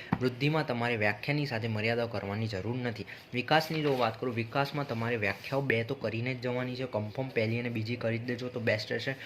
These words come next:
બરોબર? વિકાસના લક્ષણો કરવાની જરૂર, અ, છે, યસ. કેમ છે? કારણ કે આ પહેલા વાર પૂછાઈ ગયેલો છે, પી વાય ક્યુ એટલે પ્રીવિયસ યર ક્વેશ્ચન કહેવાય,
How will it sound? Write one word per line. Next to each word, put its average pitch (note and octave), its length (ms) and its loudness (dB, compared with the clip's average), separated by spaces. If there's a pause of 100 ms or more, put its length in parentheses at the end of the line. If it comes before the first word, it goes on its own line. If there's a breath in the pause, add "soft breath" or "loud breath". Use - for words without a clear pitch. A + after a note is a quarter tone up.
(240 loud breath)
બરોબર? C3+ 260 4 (260 loud breath)
વિકાસના D#3 380 6
લક્ષણો D#3+ 360 2
કરવાની B2+ 420 2
જરૂર, A#2+ 440 2 (260 loud breath)
અ, - 80 2
છે, - 280 4 (240)
યસ. A#2+ 260 4
કેમ C#3+ 260 6
છે? C#3 240 4
કારણ B2+ 400 -2
કે C3+ 100 0
આ C3 60 4
પહેલા A#2 380 4
વાર B2 160 0
પૂછાઈ A#2 380 2
ગયેલો A#2+ 240 4
છે, B2 160 -4 (140)
પી A#2+ 140 -2
વાય B2+ 140 6
ક્યુ B2+ 100 0
એટલે B2+ 120 0
પ્રીવિયસ A2+ 440 0
યર A#2 80 0
ક્વેશ્ચન G#2 340 -4
કહેવાય, G#2 220 -6